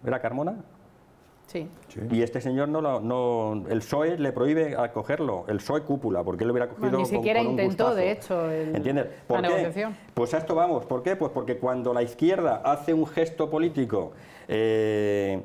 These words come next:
Speaker 1: contrario a lo que todo el mundo opina, se echa encima. Y cuando es el, el Partido Popular el que, el que intenta, o, el, o, o, o los Ciudadanos, o, o llámalo Vox, como lo, lo que tú quieras, intenta hacer gobierno, sale la, la izquierda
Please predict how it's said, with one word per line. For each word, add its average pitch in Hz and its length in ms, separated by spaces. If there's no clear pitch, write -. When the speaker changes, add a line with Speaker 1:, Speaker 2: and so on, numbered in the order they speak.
Speaker 1:
contrario 139 760
a 120 200
lo 117 180
que 107 140
todo 147 180
el 156 80
mundo 160 160
opina, 175 520
se - 220
echa 127 180
encima. 95 460
Y 139 100
cuando 143 280
es 165 120
el, 175 160
el 160 300
Partido 160 300
Popular 165 360
el 123 220
que, 123 280
el 117 220
que 117 400
intenta, 131 800
o, 110 100
el, 104 100
o, 95 60
o, 101 760
o 101 40
los 95 140
Ciudadanos, 143 640
o, 131 80
o 113 500
llámalo 151 300
Vox, 208 340
como 131 160
lo, 123 160
lo 131 100
que 180 100
tú 190 100
quieras, 156 280
intenta 151 440
hacer 170 180
gobierno, 175 480
sale 123 240
la, 131 220
la 127 100
izquierda 127 480